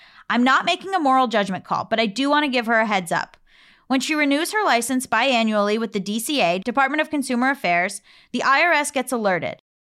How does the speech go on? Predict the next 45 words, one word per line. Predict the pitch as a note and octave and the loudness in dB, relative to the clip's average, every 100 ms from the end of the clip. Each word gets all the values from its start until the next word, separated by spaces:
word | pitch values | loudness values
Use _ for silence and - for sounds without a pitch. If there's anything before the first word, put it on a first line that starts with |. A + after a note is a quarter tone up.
| - | -20
First, | - G4 G#4+ G4+ | -2 2 2 0
I | B3+ | -2
hope | A#3 C4 C4+ | 0 0 0
to | G4 | -4
the | |
gods | D4 A#3+ A3 G3+ | 0 2 2 0
that | - G#3 | -6 -6
she | - A3+ | -6 0
is | C4+ C#4 A3 | 0 2 0
licensed, | F#3+ E3+ F3+ F#3+ - | -2 -2 -6 -8 -2
or | C4+ | -2
she | C4+ - | 0 -6
could | D#4+ | -2
get | C#4 C#4 | 0 0
into | C#4 C#4 | 0 2
more | A3+ A#3+ C#4 E4+ | 4 4 6 4
of | F4+ | 4
a | E4 | 2
world | C4 B3+ | 2 2
of | C4 | 0
shit | - - - | -6 -12 -10
if | A#3 | -8
she's | - A#3+ - | -4 -4 -2
servicing | B3+ C4 D4 C#4 | -2 -2 -2 -2
clients | B3 G#3 G#3 - | 0 0 -2 -2
unlicensed. | A3 G3 F#3 - - - - _ - _ | -2 0 -2 -4 -12 -14 -18 _ -20 _
But | C4 - | -4 0
yeah, | C4 G3+ - | 2 2 0
if | G3 | -4
you | B3 | -2
haven't | D4+ G4 E4+ | 0 0 -2
done | E4 | -2
your | F4 | -2
taxes | D4+ B3 B3+ D4+ | 0 -2 -2 -6
recently | A#3+ F#3+ G3 F#3+ G#3 | -4 -4 -4 -4 -4
and | A3+ | -2
the | G#3+ | 0
I | G#3+ A#3+ | 2 2
R | E4+ | 2
S | D4 C4+ - | 2 0 -2
sees | B3+ A#3 | -4 -2
you've | C#4+ C4 | -4 -2
renewed | A#3+ A3 | 0 -2
your | G3 | -2
license, | A3 E4+ E4+ A3+ A3+ | -2 -2 -2 -4 -4